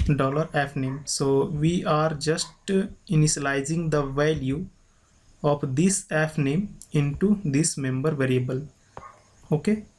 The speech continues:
so similarly we will also do for L name. So just write L name. Okay, now let's create an another m-,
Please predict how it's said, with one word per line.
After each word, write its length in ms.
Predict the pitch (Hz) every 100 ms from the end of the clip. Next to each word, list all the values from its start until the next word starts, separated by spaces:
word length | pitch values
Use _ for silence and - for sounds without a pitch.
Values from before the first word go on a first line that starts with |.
| _ - -
so 240 | 147 139
similarly 720 | 139 143 139 143 151 170 190 - - - - -
we 200 | 156 147
will 160 | 151 170
also 600 | 147 147 - 160 170 175 - _ _ - - - 143
do 180 | 147 156
for 340 | - 147 156 -
L 240 | 143 147
name. 300 | 139 151 190 - _ - - _ _ - _ - - - - - - - -
So 160 | - 151
just 380 | 143 147 - 185
write 220 | 151 160 -
L 160 | 143 135
name. 320 | 135 135 156 - _ - - - - _ - - -
Okay, 300 | 151 202 208 - - - -
now 680 | 160 143 143 143 147 147 170
let's 260 | 190 156 -
create 400 | - 156 170 165 -
an 400 | 170 160 160 - -
another 360 | 160 151 143 160
m-, 360 | 147 139 143